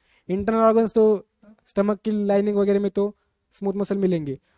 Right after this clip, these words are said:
Blood vessels में भी मिलेंगे। कहाँ मिलेंगे? Muscularis में मिलेंगे। मतलब क्या? All of the above। Clear है? Second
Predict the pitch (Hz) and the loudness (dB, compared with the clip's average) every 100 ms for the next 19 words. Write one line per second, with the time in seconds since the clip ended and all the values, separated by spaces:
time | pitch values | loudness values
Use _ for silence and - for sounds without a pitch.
0 | _ 165 202 202 196 208 214 214 208 202 | _ 0 2 4 2 0 2 2 2 2
1 | 175 160 190 214 220 220 220 220 208 220 | 0 -2 -2 0 0 2 0 0 -2 0
2 | 202 175 185 156 151 143 131 - _ _ | 0 -2 -4 -4 -4 -6 -12 -14 _ _
3 | _ _ 170 180 190 226 233 269 _ _ | _ _ -6 -4 0 0 0 -2 _ _
4 | _ _ - 180 190 185 277 349 _ _ | _ _ -2 2 2 2 0 -2 _ _
5 | _ _ 180 175 151 139 _ - 208 226 | _ _ -4 0 -2 -4 _ -4 2 4
6 | 240 165 _ _ _ _ _ _ _ _ | 4 0 _ _ _ _ _ _ _ _
7 | _ _ _ _ _ _ _ _ _ _ | _ _ _ _ _ _ _ _ _ _
8 | _ _ _ _ _ - 190 233 214 180 | _ _ _ _ _ -10 -2 2 2 0